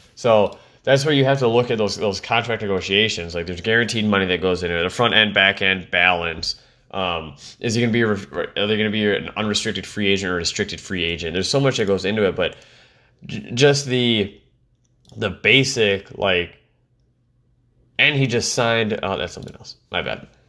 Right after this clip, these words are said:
Um, oh, well, his biggest contract, I'm sorry, was a four-year, seventy-two million dollar extension. <laughs> So in four years, dude's gonna make seventy-four m-, or seventy-two million, which was the biggest contract in N F L history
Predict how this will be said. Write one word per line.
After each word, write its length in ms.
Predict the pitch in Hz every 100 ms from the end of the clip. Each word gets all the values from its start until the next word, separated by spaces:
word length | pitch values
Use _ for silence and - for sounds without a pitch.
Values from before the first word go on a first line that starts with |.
| _ -
Um, 440 | 104 101 92 87 -
oh, 220 | 117 90
well, 180 | 65 107
his 140 | 117
biggest 340 | 92 113 92 -
contract, 380 | 82 78 78 -
I'm 320 | 101 73 69
sorry, 340 | 80 90 110 117 - _ -
was 100 | 107
a 60 | 101
four-year, 1400 | - - 135 151 156 147 113 104 120 120 107 101 95 - _ _
seventy-two 460 | - 120 120 113 117
million 320 | 107 107 104
dollar 240 | 95 92 82
extension. 840 | - - - - 87 87 - - - _ -
<laughs> 320 | - - - - _ _ _ _ _ _ _ - - 143 160
So 180 | 143 143
in 100 | 117
four 200 | 175 175
years, 280 | 170 143 131
dude's 200 | 135 127
gonna 120 | 123
make 180 | 101 -
seventy-four 1000 | - - - - 143 131 117 - 117 98
m-, 240 | 98 104
or 100 | 117
seventy-two 440 | 110 139 117 - 120
million, 500 | 101 104 104 78 69 - - - -
which 180 | 110
was 180 | 120 110
the 120 | 110
biggest 280 | 95 123 120
contract 380 | 123 113 107 104
in 100 | 95
N 120 | 92
F 100 | 87
L 80 | 80
history 300 | 82 -